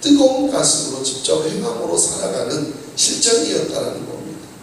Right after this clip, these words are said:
만일 예수님의 가르침을 당시 랍비들이 하는 방식대로 말꼬리를 잡고 늘어지면 그것이 하나님께로부터 왔는지 알 수 없다라는 거예요.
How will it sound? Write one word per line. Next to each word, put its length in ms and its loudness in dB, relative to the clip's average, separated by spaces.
만일 400 4
예수님의 580 2
가르침을 800 0
당시 380 2
랍비들이 640 6
하는 300 2
방식대로 640 0
말꼬리를 580 4
잡고 340 -2
늘어지면 800 0
그것이 360 4
하나님께로부터 800 -2
왔는지 540 0
알 160 -2
수 400 2
없다라는 480 -4
거예요. 380 -10